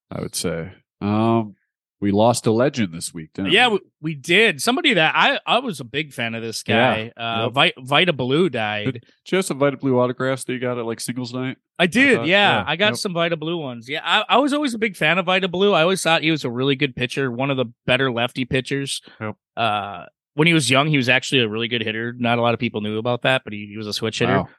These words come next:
Speaker 1: Okay.
Speaker 2: So, uh, but I always liked Vita Blue. He kinda flamed out in the
Speaker 1: Yeah.
Speaker 2: eighties a little bit, but
Speaker 1: Right,
Speaker 2: in the
Speaker 1: right.
Speaker 2: seventies, he was, he was really good. Six-time All-Star, won the
Speaker 1: Yep.
Speaker 2: World Series three times in the seventies, and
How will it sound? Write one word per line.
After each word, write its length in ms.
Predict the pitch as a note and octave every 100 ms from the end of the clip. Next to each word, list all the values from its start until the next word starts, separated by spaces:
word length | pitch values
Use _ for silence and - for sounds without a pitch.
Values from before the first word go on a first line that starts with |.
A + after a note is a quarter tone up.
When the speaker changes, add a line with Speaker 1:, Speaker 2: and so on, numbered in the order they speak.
| _ -
Speaker 1:
Okay. 220 | F#2 G#2
Speaker 2:
So, 440 | C3 B2 A#2 A2 -
uh, 340 | B2 A#2+ A2 A2
but 120 | D3+ F3+ E3
I 260 | E3+ G#3 F#3
always 320 | G#3 G#3 D#3+
liked 220 | E3 D#3
Vita 260 | D#3 D#3 D3
Blue. 400 | B2 C3 C#3 C#3+
He 120 | C#3+
kinda 360 | F3 F#3+ F#3 D3+
flamed 460 | - C#3 D3+ C#3+ B2+
out 320 | B2+ C#3+ - _ _ _ _ _ C3+
in 100 | C#3
the 80 |
Speaker 1:
Yeah. 100 | B2
Speaker 2:
eighties 340 | B2 C3+ C#3 D3
a 60 |
little 260 | D#3 D#3+ D#3
bit, 300 | D#3 D#3+ -
but 240 | C#3 C3 A#2
Speaker 1:
Right, 240 | E2 E2
Speaker 2:
in 120 | D#3
the 60 | D3+
Speaker 1:
right. 40 | -
Speaker 2:
seventies, 500 | F3+ A3 D3 B2+ -
he 120 | E3+
was, 380 | D#3+ B2+ A2+ -
he 140 | - D#3
was 180 | B2+
really 220 | B2 B2 G#2+
good. 320 | A#2+ A#2+ G#2+
Six-time 340 | C#3 - C3
All-Star, 600 | A#2+ A#2+ - B2 A#2 A2+ - _ _ -
won 140 | C3+
the 60 | C#3+
Speaker 1:
Yep. 40 |
Speaker 2:
World 160 | D3 C3+
Series 240 | D3 C#3
three 200 | - D3
times 340 | C3+ B2+ C3 C3+
in 60 | C3
the 40 |
seventies, 600 | - B2+ C3 C3+ C#3+ - _ _ _ -
and 320 | A#2 A2+ A2